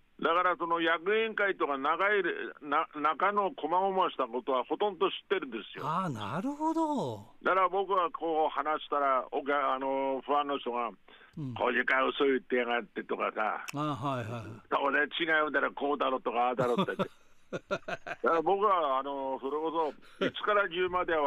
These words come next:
Speaker 1: 分かんないけど、一から、
Speaker 2: うん。
Speaker 1: ねえ、
Speaker 2: うん。
Speaker 1: 五か七ぐらいまで知ってると思いま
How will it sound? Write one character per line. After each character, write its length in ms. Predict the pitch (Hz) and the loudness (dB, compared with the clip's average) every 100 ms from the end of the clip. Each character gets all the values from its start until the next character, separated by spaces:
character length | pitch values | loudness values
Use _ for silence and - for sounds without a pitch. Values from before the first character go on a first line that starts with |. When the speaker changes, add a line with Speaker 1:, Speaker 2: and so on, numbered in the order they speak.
| 127 | 2
Speaker 1:
分 20 | |
か 100 | 143 | 0
ん 60 | 147 | -2
な 120 | 143 | -2
い 40 | |
け 60 | 117 | -2
ど、 120 | 127 | -4
一 120 | 135 - - | -4 -6 -4
か 160 | 180 | 0
ら、 260 | 175 160 - - - | 2 2 -2 -10 -4
Speaker 2:
う 80 | |
ん。 220 | 143 110 90 - _ _ _ _ - | -4 -4 -12 -20 _ _ _ _ -2
Speaker 1:
ね 120 | 170 | 2
え、 240 | 170 151 | 4 2
Speaker 2:
う 120 | 123 | 0
ん。 180 | 123 113 - | -4 -8 -2
Speaker 1:
五 220 | 170 196 | 2 2
か 100 | 190 | 2
七 320 | 175 151 156 160 | 0 0 -2 -2
ぐ 120 | 156 | -2
ら 100 | 147 | -2
い 60 | 139 | -4
ま 100 | 135 | -6
で 80 | |
知 40 | 117 | -8
っ 20 | - - | -12 -8
て 120 | 147 | -6
る 100 | 131 | -6
と 80 | 123 | -8
思 180 | 110 110 | -8 -8
い 20 | |
ま 140 | 107 | -10